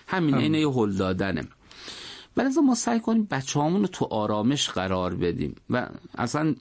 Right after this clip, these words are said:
Speaker 1: تعبیری امرو کارشناسان دارن، می‌گن که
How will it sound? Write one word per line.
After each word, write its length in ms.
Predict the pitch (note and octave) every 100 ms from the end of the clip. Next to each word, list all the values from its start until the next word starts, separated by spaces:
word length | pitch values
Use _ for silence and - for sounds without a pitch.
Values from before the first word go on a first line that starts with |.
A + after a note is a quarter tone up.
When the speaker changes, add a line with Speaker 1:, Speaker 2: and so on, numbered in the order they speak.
| -
Speaker 1:
تعبیری 640 | - G#2+ - D3+ B2+ G2+
امرو 220 | G2+ F#2+
کارشناسان 880 | G2 G2 F#2+ - F#2+ F#2+ F#2+ G2 F#2+
دارن، 360 | F#2 F#2+ F#2+ F#2 - - - - - -
می‌گن 380 | A2 B2+ D#3+ D#3
که 280 | - G2+